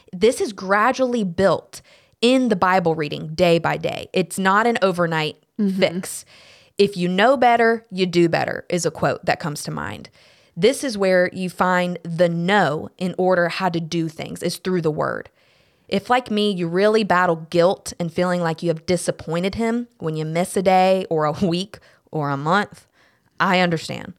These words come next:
Speaker 2: Mm-hmm.
Speaker 1: It keeps me from wanting to go back out of fear of having to face his disappointment. But this is not reality. Nowhere in the Bible does he ever say to his kids that he is upset with them so much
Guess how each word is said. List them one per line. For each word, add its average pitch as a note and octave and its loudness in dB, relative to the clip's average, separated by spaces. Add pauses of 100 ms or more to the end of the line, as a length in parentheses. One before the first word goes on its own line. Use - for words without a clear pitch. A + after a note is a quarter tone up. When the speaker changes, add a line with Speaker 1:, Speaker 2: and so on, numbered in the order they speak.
Speaker 2:
Mm-hmm. F#3 -4 (120)
Speaker 1:
It - 0
keeps B3 -2
me G3 -4
from E3+ -4
wanting F3+ 0
to - -10
go D#3+ 0
back F3 -4
out F#3+ -2
of D#3 -2
fear A3 0
of D#3 -4
having F3 -2
to D#3 -6
face E3 -6
his D3 -8
disappointment. C3+ -10 (720)
But E3+ 4 (160)
this B3+ 2
is F4 0
not F#3 2
reality. D3 0 (420)
Nowhere B3 2
in B3 -2
the G#3+ 2
Bible E3+ 2
does D#3 -2
he - -6
ever A3+ 2
say G#3 0
to G3 -2
his F3+ -6
kids D#3 -2 (260)
that - 0
he A3+ 0
is B3+ 4
upset - -2
with G3 -4
them D#3 -4
so C4 0
much C4 -2